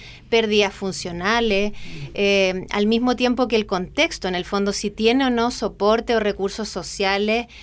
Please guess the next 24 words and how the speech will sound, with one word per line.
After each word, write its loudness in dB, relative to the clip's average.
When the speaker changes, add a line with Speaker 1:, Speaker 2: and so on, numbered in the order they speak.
Speaker 1:
y -6
socioeconómicos, -2
en 2
el 0
fondo, 0
que 0
le 2
puedan, 2
eh, -4
Speaker 2:
Mm. -10
Speaker 1:
garantizar 0
un -4
cierto -6
nivel -2
de -8
bienestar. -4
Speaker 2:
Qué, 4
qué 2
difícil. 4
¿Cómo 0
nos 2
preparamos 2
también 2
para, 0